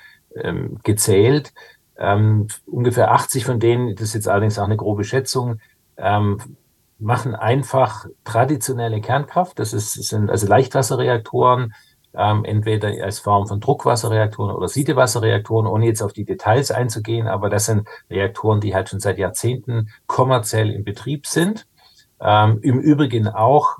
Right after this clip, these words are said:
ähm, ein irrsinnig hohes Si-, Sicherheitsniveau ha-, haben. Deswegen haben zum Beispiel die Tschechen keine Angst mehr davor. Das, dieses Angst vor Kernkraft ist eine sehr deutsche Sache.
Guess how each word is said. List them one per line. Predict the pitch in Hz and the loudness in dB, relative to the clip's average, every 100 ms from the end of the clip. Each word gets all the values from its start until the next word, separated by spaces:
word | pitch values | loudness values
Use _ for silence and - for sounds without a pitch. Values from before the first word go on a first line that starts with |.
| - | -10
ähm, | 110 110 104 107 | -4 -2 -2 -4
ein | 110 113 110 107 - - - | -4 -2 -2 -2 -6 -12 -4
irrsinnig | 131 143 139 120 110 110 | 2 2 2 -2 -4 -4
hohes | 120 123 107 - | -2 -2 -4 -6
Si-, | 139 110 | -8 -8
Sicherheitsniveau | - 147 139 113 113 - 113 104 98 98 | -4 0 2 2 0 0 -2 -2 -2 -2
ha-, | - - _ | -6 -18 _
haben. | - 90 110 156 180 185 - - | -2 2 2 2 -2 -4 -14 -10
Deswegen | 98 - 110 110 | -6 -2 0 2
haben | 113 | 0
zum | 107 104 | 0 -2
Beispiel | 104 104 | -4 -6
die | 101 | -10
Tschechen | - 110 123 110 | -4 -4 -4 -4
keine | 107 101 95 | -2 -2 -2
Angst | 104 - 123 | -2 -2 -4
mehr | 117 | -2
davor. | 123 113 - 139 127 | -2 -4 -6 -4 -4
Das, | 110 107 | -6 -8
dieses | - - 104 | -10 -8 -4
Angst | - 107 143 - | 2 4 4 2
vor | - 107 | 2 2
Kernkraft | 110 107 107 101 | 4 4 4 0
ist | 92 107 | -4 -6
eine | |
sehr | - 95 | -2 -2
deutsche | - 95 113 123 | 4 4 2 0
Sache. | 135 127 147 | 2 2 2